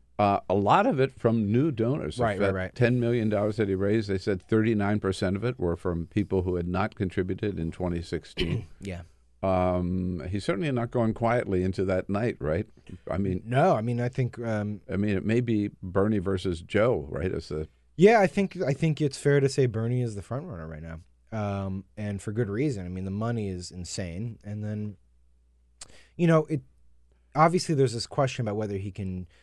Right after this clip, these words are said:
Speaker 2: match what he did in twenty sixteen or whether that was a high watermark because he was running against the perfect foil and, you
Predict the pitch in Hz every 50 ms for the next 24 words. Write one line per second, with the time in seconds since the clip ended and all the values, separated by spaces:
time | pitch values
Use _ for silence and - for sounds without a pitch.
0 | _ _ _ _ _ - - - - - - 120 107 107 110 104 101 - - -
1 | 101 98 95 95 98 95 95 90 - - 92 92 90 - 98 87 - - - 113
2 | 101 95 92 92 95 92 90 90 90 87 85 82 90 95 95 98 110 117 123 127
3 | 120 113 107 104 104 - - 98 90 - - 90 85 - - 90 87 85 92 92
4 | 90 87 85 85 82 - - - - 92 80 - 82 - - - - 139 127 120
5 | 117 110 107 101 98 90 90